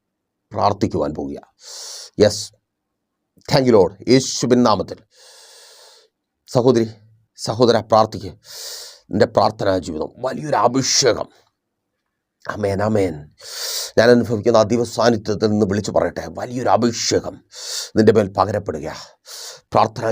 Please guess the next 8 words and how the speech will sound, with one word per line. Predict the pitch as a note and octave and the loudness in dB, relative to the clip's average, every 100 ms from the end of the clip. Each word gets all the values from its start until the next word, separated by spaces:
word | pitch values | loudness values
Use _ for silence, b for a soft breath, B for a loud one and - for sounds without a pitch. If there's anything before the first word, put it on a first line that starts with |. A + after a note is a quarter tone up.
| G#2+ | -2
ജീവിതം | G#2+ G#2 G2+ | 0 0 0
പണിതുയർത്തപ്പെടുന്ന, | G#2 G#2+ G2 F#2+ - - - - - - - | -2 0 0 -2 -8 -8 -8 -12 -16 -14 -2
സമയം | A#2+ A#2+ B2+ B2+ A2+ | 0 2 2 2 -2
നോക്കാതെ | A2 A#2 G2+ G#2+ G2 - B B B _ | -6 -8 -10 -12 -14 -18 B B B _
പ്രാർത്ഥിക്കുവാൻ | A2 B2 - G2+ G#2+ G#2 G#2 | 2 2 -2 -8 0 0 0
കഴിയുന്ന, | F#2+ F2+ D#2+ - | -2 -2 -4 -6
ആരാധിക്കുവാൻ | - - C3 A#2+ A#2 A2+ G2+ | -6 -4 -4 -4 0 0 0
കഴിയുന്ന, | F#2+ F2+ E2+ | -2 -4 -8